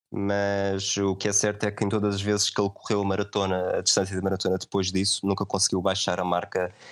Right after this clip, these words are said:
eh, das três horas e, curiosamente, o Spirion Luiz venceu com duas horas, cinquenta e oito minutos e poucos segundos. Ah, no final, antes de sair, antes de abandonar a Grécia, a última crónica para a revista,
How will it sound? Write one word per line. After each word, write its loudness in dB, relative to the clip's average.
eh, 2
das 0
três 0
horas 0
e, 2
curiosamente, 0
o 0
Spirion 0
Luiz 0
venceu 0
com -2
duas 0
horas, 2
cinquenta 2
e 2
oito -2
minutos 0
e 2
poucos 2
segundos. 0
Ah, 2
no 0
final, 2
antes -2
de -6
sair, 0
antes 0
de -2
abandonar 2
a 0
Grécia, 0
a 2
última 0
crónica 0
para -2
a -8
revista, 0